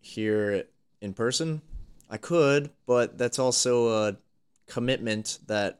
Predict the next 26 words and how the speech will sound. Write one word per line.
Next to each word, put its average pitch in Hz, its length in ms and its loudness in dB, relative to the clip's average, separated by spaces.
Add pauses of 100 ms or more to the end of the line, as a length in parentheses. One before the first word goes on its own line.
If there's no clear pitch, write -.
I 104 80 -4
wasn't 107 300 -2
necessarily 101 400 -2
comfortable 101 420 -8
with 95 220 -4
in 90 80 -12
the 87 80 -14
past. 90 500 -8 (580)
And 131 300 -2
if 120 140 -2
I'm 113 360 -2 (120)
a 101 40 -12
little 110 320 0
too 117 540 -4
introverted, 143 720 -2 (240)
I 107 80 -6
might 107 200 -2
be 107 120 0
afraid 101 540 -2
to 95 280 -4
actually 92 320 -6
reach 92 220 -6
out 82 240 -8 (640)
to 92 220 -6
someone 92 360 -4
new, 85 180 -6